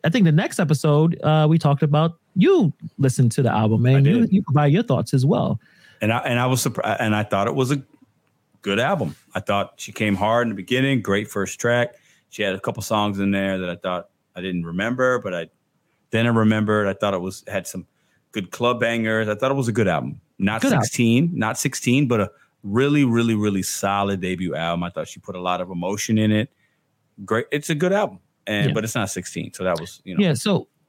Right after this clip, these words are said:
Speaker 1: so when the Rolling Stones decide to put Nas Illmatic twenty-four,
Speaker 2: Oh, Lord.
Speaker 1: and then Cardi B sixteenth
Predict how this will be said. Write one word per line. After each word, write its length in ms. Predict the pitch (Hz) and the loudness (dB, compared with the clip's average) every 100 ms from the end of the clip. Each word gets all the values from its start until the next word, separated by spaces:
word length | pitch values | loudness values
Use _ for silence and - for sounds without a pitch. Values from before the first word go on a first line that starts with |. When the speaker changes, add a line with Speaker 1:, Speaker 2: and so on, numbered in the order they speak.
| _ _ - | _ _ -2
Speaker 1:
so 140 | 226 | 2
when 100 | 214 | 4
the 60 | 202 | 4
Rolling 260 | 262 349 | 4 2
Stones 320 | 262 240 220 | 0 2 4
decide 420 | 185 - 190 185 165 | 2 2 2 2 2
to 60 | |
put 480 | 156 - 180 156 120 - _ _ _ 160 | -2 0 2 2 0 -4 _ _ _ 2
Nas 480 | 160 165 151 151 | 4 4 4 2
Illmatic 680 | - 151 139 135 123 107 123 - - | 2 4 6 4 4 2 -2 -10 -16
twenty-four, 1000 | - 185 180 156 - - 151 107 101 120 - | -4 2 4 4 0 0 2 2 -2 -6 -10
Speaker 2:
Oh, 280 | 87 85 80 | -10 -8 -10
Lord. 260 | - - - | -10 -6 2
Speaker 1:
and 120 | 135 | 4
then 200 | 143 143 | 6 4
Cardi 340 | - 170 165 156 | 2 2 4 4
B 260 | 131 139 | 4 4
sixteenth 920 | 120 - - 127 - - 156 151 95 | 2 -2 -4 -4 -6 -2 4 4 2